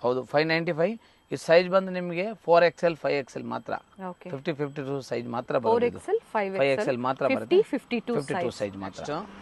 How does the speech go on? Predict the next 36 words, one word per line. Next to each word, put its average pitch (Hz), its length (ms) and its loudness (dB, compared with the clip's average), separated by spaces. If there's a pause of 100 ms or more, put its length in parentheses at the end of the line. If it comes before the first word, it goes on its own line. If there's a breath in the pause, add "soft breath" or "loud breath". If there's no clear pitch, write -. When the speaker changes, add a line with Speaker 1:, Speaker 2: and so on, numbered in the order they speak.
(340)
Speaker 1:
ಇದು 131 100 2
ನೋಡಿ 156 200 4 (560)
ಸೆಟ್ 156 160 0
of 185 260 4
ಟೂ, 147 160 2 (1200)
ಫುಲ್ 170 380 -2
ಹಾಟ್ 143 420 -2
ಹಿಟ್ 143 220 -6
ಐಟಮ್ 139 320 2
ಇದೆ. 127 240 0 (220)
Speaker 2:
ಟೂ 269 120 -2
ಪೀಸ್ 240 300 -6
ಸೆಟ್ 185 260 -6
ಅಲ್ಲಿ. 165 200 0
Speaker 1:
ಟೂ 143 60 -8
ಪೀಸ್ 156 160 -2
ಸೆಟ್ 131 240 0
ಅಲ್ಲಿ. 123 180 2
Speaker 2:
ಪ್ರಿಂಟ್ಸ್ 226 580 -2
ಅಂತೂ 247 140 -2
ತುಂಬಾ 226 220 0
ಚೆನ್ನಾಗಿದೆ 220 380 0
Speaker 1:
ತುಂಬಾ 190 120 6
Speaker 2:
ನೋಡಿ. 175 100 4
Speaker 1:
ಚೆನ್ನಾಗಿದೆ, 147 380 4
ಅದಕ್ಕೆ 131 300 2
ಇದು. 120 180 4
Speaker 2:
ಹೌದು. 202 300 -2 (140)
Speaker 1:
ಪ್ಲಸ್ 180 220 6
ಸೈಜ್ 151 200 2
ಅಲ್ಲಿ 147 160 2
ತಂದಿರೋದು 123 400 -4
ಈ - 40 -2
ಸಲ. 247 60 4
Speaker 2:
ಕಾಂಟ್ರಾಸ್ಟ್ 254 640 2
ವೈಟ್ 226 300 2